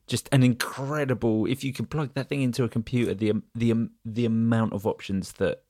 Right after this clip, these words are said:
you know, i-, are now accessible to you via the K-, Katana. I don't need to go on about it again on the podcast, but it's very good. And if you want something that's small, compact, and, uh, co-, uh, and compact, and does a fantastic job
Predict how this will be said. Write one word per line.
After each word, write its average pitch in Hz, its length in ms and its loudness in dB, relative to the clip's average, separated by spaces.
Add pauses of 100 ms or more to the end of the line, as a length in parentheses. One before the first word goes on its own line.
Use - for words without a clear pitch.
(140)
you 101 100 -2
know, 78 180 -8 (140)
i-, 113 180 0
are 110 80 -6
now 95 420 -2
accessible 98 520 -6
to 87 160 -12
you 85 140 -10
via 85 180 -6
the 78 120 -10
K-, - 120 -20 (200)
Katana. 87 300 -8
I - 80 0
don't 123 180 0
need 95 100 -10
to - 60 -18
go 101 160 -2
on 92 80 -6
about 90 200 -4
it 78 80 -8
again 98 380 -2
on 85 180 -10
the 82 60 -12
podcast, 87 500 -12
but - 120 -10 (300)
it's - 160 -4
very 117 220 4
good. 101 400 4 (300)
And 143 100 2
if 139 80 0
you 165 80 2
want 160 160 4
something 127 220 2
that's - 160 2
small, 127 260 4
compact, 117 500 2
and, 120 200 0 (180)
uh, 123 160 4
co-, - 220 -6 (120)
uh, 131 120 0 (100)
and 110 220 -4
compact, - 600 -4
and 117 140 0
does 107 320 0
a 110 80 -6
fantastic - 1500 -8
job 104 400 0